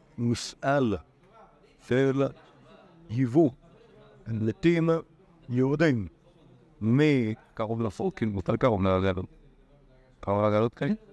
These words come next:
Speaker 1: מה קרוב? קרוב, בז-, מבחינת הזמן? זה התחיל פחות או יותר בזמן של רבי יהודה הנשיא, אוקיי? זאת אומרת, נגיד מאתיים לספירה.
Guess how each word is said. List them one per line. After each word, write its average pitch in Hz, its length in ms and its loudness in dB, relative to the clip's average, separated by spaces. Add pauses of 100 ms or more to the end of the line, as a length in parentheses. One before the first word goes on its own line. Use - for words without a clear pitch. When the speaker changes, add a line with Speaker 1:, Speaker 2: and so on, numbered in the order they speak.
Speaker 1:
מה 135 140 -2
קרוב? 127 340 0
קרוב, 110 380 -2
בז-, 98 100 -4
מבחינת 110 600 -2
הזמן? 151 320 0 (400)
זה 127 120 0
התחיל 208 260 0
פחות 165 200 -2
או 151 60 0
יותר 139 140 -2
בזמן 123 260 -2
של 117 100 -4
רבי 120 120 -2
יהודה 113 160 0
הנשיא, 101 320 -6 (680)
אוקיי? 180 300 0 (260)
זאת - 100 -18
אומרת, 98 240 -2
נגיד 110 180 0
מאתיים 123 340 0
לספירה. 113 400 -2